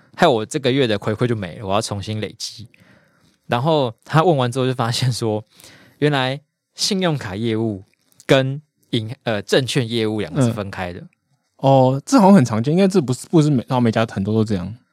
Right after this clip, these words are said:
Speaker 1: 对，但是对消费者来说就是一个冲三小。
Speaker 2: 可是他又跟你讲说可以拿去投资股票。
Speaker 1: 对啊。
Speaker 2: 那，那，那是怎样？不能用他的证券投资还是要怎样？
Speaker 1: 我，然后我就不，他好像一定要用他
Speaker 2: 用他的那个账户交割。
Speaker 1: 信用卡 app 的，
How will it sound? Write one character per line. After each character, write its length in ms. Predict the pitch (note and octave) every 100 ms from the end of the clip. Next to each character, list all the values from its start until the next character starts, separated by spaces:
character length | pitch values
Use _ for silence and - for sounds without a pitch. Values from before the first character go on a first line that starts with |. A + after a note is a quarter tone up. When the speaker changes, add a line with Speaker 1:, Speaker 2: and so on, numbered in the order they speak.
| _ _ _ -
Speaker 1:
对， 180 | A3+ D3 -
但 120 | G3+
是 100 | A3+
对 160 | A#3+ G3+
消 160 | F3
费 160 | E3+ F3+
者 100 | A#2+
来 80 | F#2+
说 140 | C3
就 80 | C3+
是 140 | C#3
一 60 | C#3
个 140 | A#2+ A2 _ _
冲 180 | - F3+
三 140 | D#3+ D#3+
小。 200 | - -
Speaker 2:
可 120 | D#3
是 80 | G#3
他 140 | B3+ -
又 120 | G#3 G#3+
跟 120 | G#3+
你 40 |
讲 160 | F#3 G#2+
说 140 | C#3
可 100 | C3
以 40 | A#2
拿 100 | G#2
去 80 |
投 180 | A#2+ F#2+
资 160 | F#2+ G#2
股 120 | -
票。 340 | - G2 - _ _
Speaker 1:
对 100 | C3
啊。 140 | F#2 G#2 _ -
Speaker 2:
那， 100 | C#3+
那， 100 | C#3+
那 200 | D3+ C3 - -
是 240 | - C#3
怎 80 | G2+
样？ 180 | F#2+ F#2+
不 120 | -
能 100 | C3+
用 100 | B2+
他 100 | B2+
的 60 | A2+
证 160 | C3
券 160 | A#2 A#2
投 160 | G2 F2+
资 120 | F#2+
还 80 | F#2
是 60 |
要 60 | G2
怎 120 | F#2+
样？ 140 | G2 F#2 _ -
Speaker 1:
我， 140 | A3 - -
然 120 | G#3
后 260 | B3+ C#4 - _
我 140 | - F3
就 120 | A#3+
不， 140 | A3 G3
他 180 | F#3 B3+
好 140 | E3+
像 200 | C3 G#3 -
一 100 | D#3
定 180 | F#3
要 140 | F#3+ F3+
用 160 | F3+
他 400 | D3+ D3+ D3 D3+ D3+
Speaker 2:
用 100 | F3
他 100 | F#3
的 80 | D3+
那 60 |
个 80 | D3+
账 180 | D#3+ C3
户 120 | A#2+
交 160 | G#2+ G2
割。 120 | -
Speaker 1:
信 240 | G3 F#3+ G3
用 200 | G#3 D3+
卡 260 | C#3 G#2 -
app 380 | D#3+ A#2+ - G2 _
的， 300 | - G#2 F2+